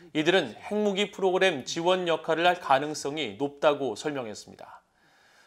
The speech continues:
앞서 미국의 북한 전문 매체 삼팔 로스는 이십팔 일 보고서를 통해 북한 영변 핵시설 단지에서 핵무기 제조에 사용되는 플루토늄 생산 활동이 지속되고 핵심 시설의 확충이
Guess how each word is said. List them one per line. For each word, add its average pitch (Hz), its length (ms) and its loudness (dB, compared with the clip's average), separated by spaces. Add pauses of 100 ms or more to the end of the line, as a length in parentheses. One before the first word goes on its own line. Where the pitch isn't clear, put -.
(140)
앞서 180 340 6
미국의 180 420 2
북한 202 300 4
전문 190 260 2
매체 175 380 4
삼팔 208 420 4
로스는 160 540 -2
이십팔 170 420 -2
일 143 220 2
보고서를 165 560 0
통해 147 280 -4 (380)
북한 160 460 2
영변 165 460 4
핵시설 180 500 2
단지에서 151 640 0 (300)
핵무기 202 500 0
제조에 170 440 2
사용되는 170 680 -2
플루토늄 196 540 0
생산 190 340 -2
활동이 170 420 -2
지속되고 151 720 -2 (340)
핵심 196 340 0
시설의 175 420 4
확충이 143 520 -6